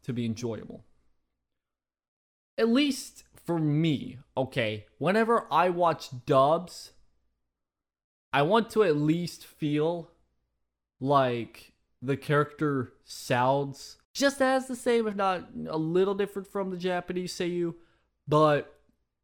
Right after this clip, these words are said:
still, like, if you could connect the voices together, they sound like they're their character, okay? Which happens quite a bit in English dubs where the character's voice actor or voice actress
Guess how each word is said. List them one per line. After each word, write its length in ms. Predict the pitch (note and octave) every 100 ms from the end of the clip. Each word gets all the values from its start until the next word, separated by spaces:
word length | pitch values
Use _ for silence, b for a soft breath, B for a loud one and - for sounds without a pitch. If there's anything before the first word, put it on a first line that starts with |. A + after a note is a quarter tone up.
| -
still, 920 | - - - F#3+ F#3+ F#3 E3+ D3 - -
like, 240 | C#3 C3+
if 120 | C3+
you 80 | D3
could 140 | -
connect 360 | - D3 D3+ -
the 60 | B2+
voices 440 | C3 C#3 - B2
together, 580 | C3+ A2+ A#2 - - - _ _ _ -
they 100 | B2
sound 580 | - C#3+ C#3 C#3 C3 - _ _ _ _ _ _
like 300 | C3 C#3 A#2+
they're 280 | C#3 B2+ A#2+
their 160 | A2 G#2+
character, 680 | - D3 A#2+ - G#2+ G2 - _ _ _ _ -
okay? 340 | B2+ A2+ A2 b b b b
Which 180 | D3 C#3+
happens 440 | F3 D#3 B2+ - - _ _ _
quite 400 | - G#3 C4 C4+
a 40 |
bit 380 | A#3 E3+ D#3+ D3+ -
in 120 | C3+
English 300 | C3+ C3 -
dubs 380 | C3+ C3 C3 - _ _ _ _ _
where 340 | C3+ D#3+ D3+ C3+
the 120 | B2
character's 880 | - D3+ D3 - C#3 B2+ A#2+ - - _ _ _ _ _ _ _ _
voice 380 | D#3 D#3 F#3+ -
actor 520 | A3 A#3+ - C4+ B3
or 240 | - C3+
voice 280 | B2 D3 C3
actress 640 | B2+ - - G3+ F#3+ -